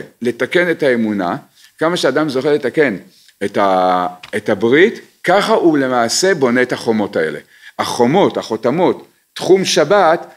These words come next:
זה נבנה על פי הדבר הזה. לכן, הזוהר הקדוש היה קורא לרבי שמעון ב-, בר יוחאי, "אנטו שבת דכולי יומא". אתה שבת גם בימי חול. היו באים לרבי שמעון בר יוחאי, מי שזכה להיות בל"ג בעומר במירון,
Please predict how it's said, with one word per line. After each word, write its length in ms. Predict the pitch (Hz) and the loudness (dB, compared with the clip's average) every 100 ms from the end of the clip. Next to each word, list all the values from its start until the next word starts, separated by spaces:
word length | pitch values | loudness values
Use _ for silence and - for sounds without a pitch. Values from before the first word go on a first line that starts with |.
| _ _ | _ _
זה 180 | 117 117 117 | 2 2 2
נבנה 480 | 131 123 117 175 214 | 0 0 0 0 2
על 200 | 131 180 175 | 2 0 2
פי 120 | 190 | 2
הדבר 340 | 170 160 156 | 4 4 4
הזה. 220 | 151 110 85 - _ - - | 2 0 -6 -10 _ -20 -14
לכן, 440 | - 170 180 151 147 143 _ _ | -2 2 4 2 -2 -10 _ _
הזוהר 320 | 92 98 147 151 | -6 0 2 2
הקדוש 600 | 147 139 160 135 135 - | 0 2 4 2 0 -2
היה 200 | 113 143 | 0 0
קורא 260 | - 123 160 | 0 0 2
לרבי 300 | 143 113 165 | 2 0 0
שמעון 360 | 165 156 135 | 0 0 0
ב-, 220 | 110 101 98 | 0 -2 -2
בר 180 | 110 110 | 0 0
יוחאי, 500 | 101 180 180 123 147 - _ _ 147 | 0 0 2 2 -2 -10 _ _ 0
"אנטו 340 | 185 190 185 | 0 0 -2
שבת 380 | - 131 147 170 | 0 2 2 2
דכולי 380 | 139 - 151 139 | 0 2 4 6
יומא". 280 | 127 101 71 - _ - | 4 2 -6 -14 _ -4
אתה 180 | 175 202 | 0 2
שבת 380 | 170 151 180 | 2 2 2
גם 160 | 156 151 | 2 2
בימי 300 | 139 139 139 | 4 4 2
חול. 280 | - 120 73 - _ _ _ | 2 0 0 -8 _ _ _
היו 260 | - 151 185 | 2 4 6
באים 240 | 139 160 | 4 2
לרבי 240 | 160 147 147 | 2 0 0
שמעון 280 | 170 170 156 | -2 0 0
בר 140 | 151 | 2
יוחאי, 340 | 143 208 165 - - _ | 2 2 2 0 -10 _
מי 100 | 113 | -8
שזכה 340 | 127 120 135 165 | -6 -4 -2 2
להיות 200 | 156 147 | 2 2
בל"ג 220 | 147 143 135 | 2 2 0
בעומר 280 | 160 170 | 0 0
במירון, 560 | 131 131 135 185 170 | 0 0 2 2 2